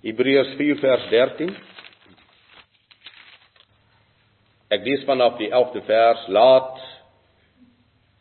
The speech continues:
ons ons dan beywer om in te gaan in die rus, sodat niemand in dieselfde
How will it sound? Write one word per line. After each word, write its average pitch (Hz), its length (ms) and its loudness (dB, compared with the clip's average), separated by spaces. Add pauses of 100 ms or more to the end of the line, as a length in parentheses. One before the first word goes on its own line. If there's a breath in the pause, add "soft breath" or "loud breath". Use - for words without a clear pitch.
(1000)
ons 127 320 6 (380)
ons 117 300 0
dan 110 180 2
beywer 98 540 0 (180)
om 107 160 -8
in 135 160 -6
te - 80 -4
gaan 104 460 0 (100)
in 92 80 -12
die 95 160 -6
rus, 104 200 -4 (1160)
sodat 156 320 4
niemand 156 480 0
in 139 80 -4
dieselfde 131 560 0